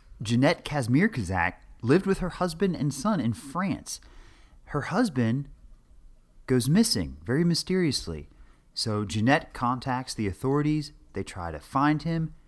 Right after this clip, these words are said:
They couldn't find him anywhere. He, he's gone. He's missing. Several days later, her son was out with friends, and a neighbor found Jeanette's body except for her legs,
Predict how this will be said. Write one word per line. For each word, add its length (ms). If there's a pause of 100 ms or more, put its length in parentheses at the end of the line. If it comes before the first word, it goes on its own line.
(280)
They 100
couldn't 260
find 300
him 140
anywhere. 540
He, 240
he's 200
gone. 360
He's 200
missing. 420 (140)
Several 420
days 280
later, 480 (800)
her 180
son 540 (680)
was 160
out 180
with 140
friends, 440
and 140
a 40
neighbor 360
found 640
Jeanette's 520
body 500
except 500
for 160
her 180
legs, 520